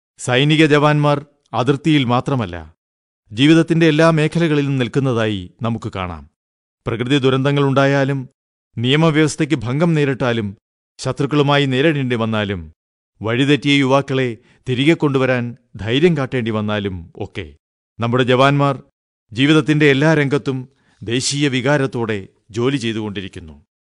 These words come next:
ഒരു സംഭവം എന്റെ ശ്രദ്ധയിൽ കൊണ്ടുവന്നു. അത്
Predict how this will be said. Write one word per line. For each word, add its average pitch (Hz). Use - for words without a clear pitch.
ഒരു 160
സംഭവം 160
എന്റെ 135
ശ്രദ്ധയിൽ 113
കൊണ്ടുവന്നു. 90
അത് 127